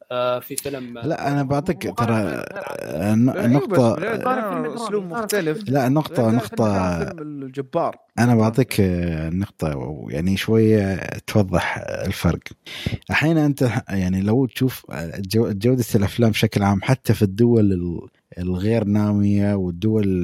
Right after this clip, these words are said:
Speaker 2: اللي، اللي تحاول تعمل مثلًا صناعات سينمائية،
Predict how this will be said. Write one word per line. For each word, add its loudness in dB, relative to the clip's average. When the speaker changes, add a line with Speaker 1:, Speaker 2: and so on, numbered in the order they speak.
Speaker 2:
اللي، -2
اللي -2
تحاول 2
تعمل 0
مثلًا -2
صناعات -2
سينمائية، -2